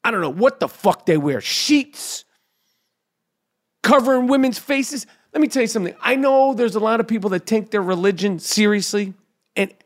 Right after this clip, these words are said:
there's gotta be amendments. These religious books, I don't care if you're Jewish, uh, a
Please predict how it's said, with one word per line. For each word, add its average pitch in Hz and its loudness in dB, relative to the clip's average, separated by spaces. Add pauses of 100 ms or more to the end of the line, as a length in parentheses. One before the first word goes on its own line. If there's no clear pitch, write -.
(600)
there's 254 -2
gotta 320 2
be 240 2
amendments. 170 2 (300)
These - 2
religious 240 0
books, 208 0
I 226 -2
don't 240 0
care 254 -2
if - -6
you're 147 -2
Jewish, 190 0 (440)
uh, 117 -4
a 127 -10